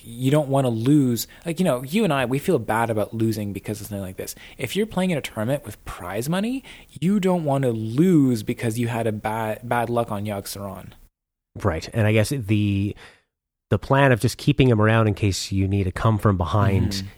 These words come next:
Speaker 2: is definitely, is taking up another valuable spot in a thirty card deck.
Speaker 1: Yeah, exactly. Because the, the, the possibilities of playing that card are so powerful that you can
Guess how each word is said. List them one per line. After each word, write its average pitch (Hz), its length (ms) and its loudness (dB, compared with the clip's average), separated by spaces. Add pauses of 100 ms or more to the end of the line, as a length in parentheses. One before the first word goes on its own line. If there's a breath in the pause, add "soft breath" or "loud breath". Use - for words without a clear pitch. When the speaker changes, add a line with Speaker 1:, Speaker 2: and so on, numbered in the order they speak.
(120)
Speaker 2:
is 98 280 2
definitely, 113 300 2
is 113 100 -2
taking 107 320 2
up 98 120 2
another 98 240 2
valuable 95 340 2
spot 90 480 -4
in 92 160 -2
a 85 60 -2
thirty 87 240 -2
card 85 240 -6
deck. 87 340 -6
Speaker 1:
Yeah, 104 340 -10
exactly. 107 460 -10
Because 113 300 -4
the, 120 260 -8
the, 123 260 -2 (260 loud breath)
the 151 80 0
possibilities 151 600 2
of 117 100 -6
playing 127 220 0
that 117 140 0
card 107 340 0
are 107 140 -2
so 151 760 2
powerful 120 540 0
that 107 140 -6
you 113 120 -6
can 113 180 -6